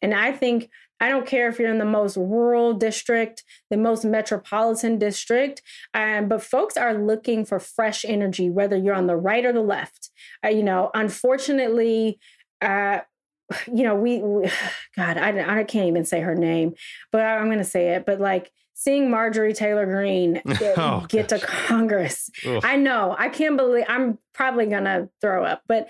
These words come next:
Speaker 2: <laughs>
Speaker 1: but it's the truth, right? Like, it's literally, even for G O P, like, these, the young G O Pers, they're looking for the most, like, extreme,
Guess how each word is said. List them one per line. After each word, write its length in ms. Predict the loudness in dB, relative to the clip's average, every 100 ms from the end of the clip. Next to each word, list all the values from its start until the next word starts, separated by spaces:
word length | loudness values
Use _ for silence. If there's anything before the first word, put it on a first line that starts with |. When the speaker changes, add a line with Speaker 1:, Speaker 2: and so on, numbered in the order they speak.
| -6
Speaker 2:
<laughs> 60 |
Speaker 1:
but 1040 | -4 -2 -4 -6 -6 -2 -2 0 0 2 2
it's 160 | 2 0
the 120 | -2
truth, 380 | 0 0 0 0 -2
right? 260 | 0 0 0
Like, 160 | -2
it's 180 | -2 -2
literally, 840 | 0 2 2 0 2 2 0 -2 -8 _ _ _ 0
even 400 | 2 2 0 0
for 320 | 0 2 0 0
G 240 | 2 2
O 120 | 2
P, 320 | -2 0 2 2
like, 180 | 0 -2
these, 160 | -2
the 280 | -2 0 0 2
young 400 | 2 2 2 2
G 180 | 2 2
O 100 | 0
Pers, 600 | 0 0 2 2 2 -2 -8 -20 _ -2
they're 200 | 0 2
looking 400 | 0 0 0 0
for 160 | 0
the 120 | 2
most, 720 | 2 4 4 4 2 -2 -4
like, 200 | -2 -2
extreme, 1160 | -2 -2 -4 -2 0 2 2 2 2 4 2 0